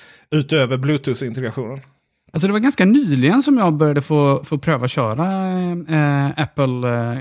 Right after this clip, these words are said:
Speaker 2: CarPlay då. Jag har ju en, en iPhone då, förstås. Men, ehm, eh, och, och, och det är faktiskt väldigt trevligt. Jag måste hålla med dig, eh, där, eh, Peter, för det, du har liksom ändå hyllat det, liksom. Det är trevligt, men jag, jag saknar liksom den här mer täta integrationen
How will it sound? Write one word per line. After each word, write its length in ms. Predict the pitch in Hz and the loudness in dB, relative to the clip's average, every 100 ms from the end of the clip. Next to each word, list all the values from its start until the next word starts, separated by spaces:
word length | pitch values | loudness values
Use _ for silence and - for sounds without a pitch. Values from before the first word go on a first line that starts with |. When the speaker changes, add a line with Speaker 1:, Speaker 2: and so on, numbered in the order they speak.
| 123 165 | -12 -4
Speaker 2:
CarPlay 380 | 123 - 185 | -4 0 -2
då. 180 | 220 110 139 | -2 -2 -4
Jag 80 | |
har 140 | 135 131 | 0 0
ju 260 | 123 135 - - 85 - - - | -2 -6 -12 -18 -20 -20 -20 -6
en, 180 | 135 123 | -4 -2
en 220 | 131 120 | -2 -2
iPhone 240 | 107 180 180 | -2 -2 -4
då, 40 | |
förstås. 340 | 110 135 117 _ _ _ - | -6 -8 -10 _ _ _ 0
Men, 280 | 165 165 156 - | 2 2 -2 -2
ehm, 800 | 156 156 151 151 151 156 151 - - | 0 2 4 2 2 2 0 -6 -14
eh, 760 | 123 127 110 87 69 65 - - | -18 -16 -18 -20 -20 -20 -20 -14
och, 260 | 185 185 196 | -10 -6 -4
och, 100 | 202 | 0
och 100 | 185 | 0
det 440 | 170 202 240 294 - | 2 0 2 2 2
är 40 | |
faktiskt 320 | 196 339 175 | -2 -4 -2
väldigt 160 | 185 123 | -2 -2
trevligt. 360 | 226 185 196 190 | -4 -2 -2 0
Jag 80 | |
måste 140 | 208 269 | -2 -2
hålla 160 | 190 | 0
med 280 | 185 185 349 | 2 2 0
dig, 180 | 147 147 | -2 -2
eh, 480 | 147 143 147 156 156 107 113 - | -4 -4 -6 -8 -10 -16 -20 -18
där, 220 | 160 127 | -6 -4
eh, 540 | 135 127 160 156 160 156 | -4 -10 -12 -8 -8 -4
Peter, 240 | 151 135 | -6 -4
för 100 | 131 | -6
det, 140 | 156 156 | -6 -4
du 140 | 160 | -2
har 340 | 165 180 175 170 | 0 0 0 -6
liksom 200 | 180 185 | -6 -2
ändå 160 | 185 | 2
hyllat 360 | 151 180 143 185 | 2 2 0 -6
det, 140 | - | -10
liksom. 340 | 143 143 139 156 _ _ - | -12 -6 -6 -6 _ _ -2
Det 120 | 220 | -2
är 40 | |
trevligt, 420 | 240 254 135 156 | 0 -2 -2 -4
men 100 | 156 | 0
jag, 160 | 156 170 | 0 0
jag 120 | 180 | -2
saknar 460 | - 254 180 - 254 | 0 -2 -2 -4 -6
liksom 340 | 214 175 156 160 | -2 0 0 -2
den 160 | 156 | -2
här 100 | 143 | 2
mer 180 | 139 117 | 2 0
täta 540 | - 196 147 117 - | -2 -6 -4 -6 -4
integrationen 800 | 196 196 190 175 151 127 123 120 | -4 -2 -4 -2 -2 0 0 -2